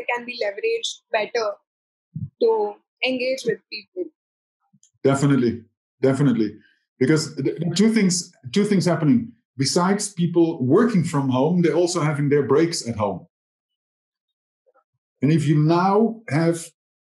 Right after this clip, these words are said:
Speaker 2: an entertaining message or a message that captivates them or a message that helps them understand something, a message that shows them, "Hey, there's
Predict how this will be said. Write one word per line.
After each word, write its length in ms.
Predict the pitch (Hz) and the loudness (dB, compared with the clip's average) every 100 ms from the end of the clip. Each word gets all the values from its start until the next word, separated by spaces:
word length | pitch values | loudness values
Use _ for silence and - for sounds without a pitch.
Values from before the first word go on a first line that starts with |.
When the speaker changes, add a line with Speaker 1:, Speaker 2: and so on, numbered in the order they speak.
| _ _ _ _ _ _ - - 135 | _ _ _ _ _ _ -20 -4 2
Speaker 2:
an 100 | 147 | 4
entertaining 640 | 165 170 147 135 120 117 | 4 2 2 2 2 2
message 440 | 117 110 117 113 | 0 -4 -6 -2
or 200 | 135 151 | 0 2
a 40 | 143 | 2
message 460 | 156 147 156 - | 0 0 -2 0
that 240 | 156 147 - | -2 -2 -2
captivates 720 | 165 - 120 113 110 113 - | -4 -4 -4 0 0 -2 -6
them 240 | 107 113 | -6 -2
or 180 | 139 143 | 2 2
a 80 | 143 | 2
message 540 | 151 151 156 143 - | 0 0 -2 -4 -2
that 180 | 147 139 | -2 -2
helps 360 | 98 156 170 - | -2 -2 -2 -4
them 160 | 147 | -2
understand 600 | 143 139 131 - 160 160 | 0 -2 -2 -4 -4 -4
something, 460 | - 104 98 107 - | -4 -4 -4 -8 -6
a 40 | 127 | -2
message 800 | 147 170 165 170 170 - - _ _ _ _ _ | 0 0 2 2 0 -4 -16 _ _ _ _ _
that 280 | 113 147 147 | 0 0 0
shows 440 | - 170 165 151 | 0 2 2 0
them, 160 | 156 147 | -2 -2
"Hey, 200 | 170 170 | 0 0
there's 420 | 135 135 - - | 0 -4 -8 -14